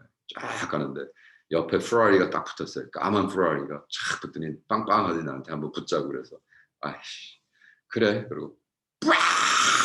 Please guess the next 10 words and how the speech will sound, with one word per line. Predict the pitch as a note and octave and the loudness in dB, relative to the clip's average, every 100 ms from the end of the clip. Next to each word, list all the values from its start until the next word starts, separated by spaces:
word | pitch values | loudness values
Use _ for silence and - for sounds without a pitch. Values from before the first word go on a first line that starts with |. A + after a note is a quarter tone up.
| - - - A4 A4+ A#4 C5 - - | 2 2 4 4 4 4 2 0 0
갔습니다. | - - D2 - - | -4 -4 -10 -12 -18
둘이서. | - D2 C#2 - _ _ _ - - - - - - _ | -12 -10 -10 -14 _ _ _ -20 -16 -14 -14 -14 -16 _
근데요, | F2+ G#2+ C3 F2 | -2 2 4 6
여러분, | F#2+ G2 E2 | 6 4 2
누가 | F#2 A2 | 4 4
이겼을까요? | F#2 E2 - A#1+ - _ | 4 2 -2 -10 -10 _
당연히 | - - B2+ F#3+ F4+ E4 | -10 -6 0 0 2 0
제가 | - - | -2 -6
이겼죠. | D2 - - - _ - | -8 -10 -16 -20 _ -6
왜? | D2 C#2 | -4 -4